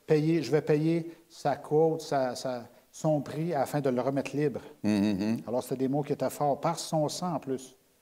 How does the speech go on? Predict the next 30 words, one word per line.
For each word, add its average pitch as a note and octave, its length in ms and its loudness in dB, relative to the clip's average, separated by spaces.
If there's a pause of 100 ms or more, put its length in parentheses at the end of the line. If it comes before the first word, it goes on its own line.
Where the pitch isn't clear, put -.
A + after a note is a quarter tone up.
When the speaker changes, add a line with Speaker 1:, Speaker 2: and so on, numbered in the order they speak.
Speaker 2:
Oui. G#2 220 0 (260)
Speaker 1:
Nous B2+ 80 -4
ne B2 40 -6
sommes C3 220 2
plus D#3+ 240 -2
esclaves, D3 640 0
nous B2+ 120 -2
sommes C3 280 2
libres C#3 380 2 (320)
Speaker 2:
Mm-hmm. G2+ 360 2
Speaker 1:
quand C3+ 200 0
on B2+ 60 0
l'accepte D3 580 -4 (640)
et A#2 160 -6
qu'il, A#2 340 -2
euh, A2 100 -2 (480)
il A#2 120 -2
est B2 100 2
mort C#3 240 2
pour C3+ 160 -2
nous. D3 160 0
Nous B2 340 0
devons C3 300 2
fa-, C#3 220 -2
seulement D3+ 260 -2
faire C#3+ 160 -2
le B2 100 2
choix D3+ 220 0
de C3 80 2
l'accepter. C#3+ 680 -6